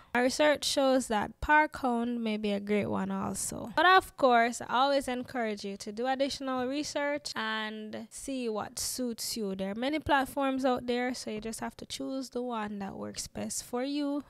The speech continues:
and your circumstances. Comment below and let me know what you think. Is this something that you'd ever do? If something that you've ever heard about?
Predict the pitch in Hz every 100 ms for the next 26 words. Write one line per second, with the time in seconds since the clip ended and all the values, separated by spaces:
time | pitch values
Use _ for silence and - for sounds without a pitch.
0 | - 208 202 202 196 196 - 208 - 202
1 | - - - - - - - - - 320
2 | 311 294 294 277 262 233 233 233 226 220
3 | - 226 208 - 262 294 269 226 226 226
4 | 220 220 214 202 202 - 220 202 196 214
5 | 208 202 202 208 247 302 381 330 - 262
6 | 247 233 226 214 220 214 214 220 - 330
7 | 403 403 381 381 392 415 -